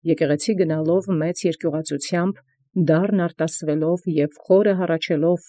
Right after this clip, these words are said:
Տիրամոր և բոլոր սրբերի միջնորդությանն էին դիմում։ Եվ գթաց, ողորմած Աստվածը իր արարածներին, դադարեցրեց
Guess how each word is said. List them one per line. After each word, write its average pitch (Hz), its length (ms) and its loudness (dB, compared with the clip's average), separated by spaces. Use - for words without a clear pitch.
Տիրամոր 156 500 0
և 151 260 -2
բոլոր 156 340 -2
սրբերի 147 520 -2
միջնորդությանն 196 800 0
էին 139 280 0
դիմում։ 131 400 -2
Եվ 190 240 4
գթաց, 180 520 0
ողորմած 147 520 2
Աստվածը 165 680 -2
իր 165 180 2
արարածներին, 156 760 -2
դադարեցրեց 214 760 2